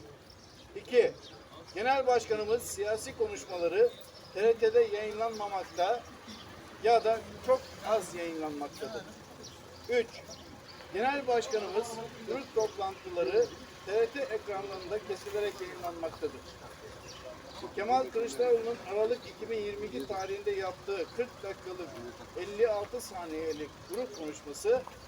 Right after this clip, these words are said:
on dakika on sekiz saniyelik kısmının yayınlandığı görülmektedir. Üç Ocak iki bin yirmi üç,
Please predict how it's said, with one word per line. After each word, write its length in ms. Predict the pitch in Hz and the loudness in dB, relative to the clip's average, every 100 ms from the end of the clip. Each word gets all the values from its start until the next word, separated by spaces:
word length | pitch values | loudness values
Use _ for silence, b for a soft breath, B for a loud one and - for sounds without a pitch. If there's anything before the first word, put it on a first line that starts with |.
| - - | -14 -2
on 280 | 262 247 202 | 0 0 -4
dakika 480 | 185 180 165 202 202 | -8 -8 -6 -6 -6
on 140 | 220 226 | -6 -6
sekiz 380 | - 180 190 175 | -6 -8 -8 -12
saniyelik 520 | 180 170 170 359 - | -10 -8 -8 -10 -10
kısmının 440 | - - 170 370 | -12 -10 -12 -8
yayınlandığı 640 | 170 160 160 156 160 214 - - - - - - | -8 -6 -6 -6 -2 -2 -2 -10 -16 -18 -12 -4
görülmektedir. 680 | 175 156 139 131 - 104 98 - - - - - - - - | -2 -2 -4 -8 -12 -14 -14 -18 -18 -20 -20 -20 -20 -12 -4
Üç 240 | 285 - | -2 0
Ocak 240 | 214 220 170 | 4 4 2
iki 220 | - 220 226 | -8 -8 -4
bin 80 | |
yirmi 300 | 220 208 180 | -2 -2 -2
üç, 180 | 165 208 | 0 0